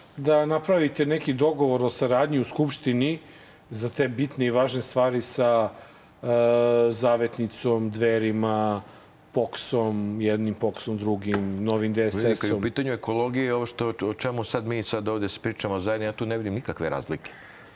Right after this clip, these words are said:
Speaker 1: Dobro.
Speaker 2: Ali treba da ih vidim i na terenu.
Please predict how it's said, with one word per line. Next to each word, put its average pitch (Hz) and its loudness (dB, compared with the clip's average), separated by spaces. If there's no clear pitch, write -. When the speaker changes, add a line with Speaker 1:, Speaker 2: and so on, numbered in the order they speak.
Speaker 1:
Dobro. 104 -10
Speaker 2:
Ali 85 -2
treba 101 -2
da 113 -2
ih - -6
vidim 113 -4
i 95 -2
na 80 -4
terenu. 80 -4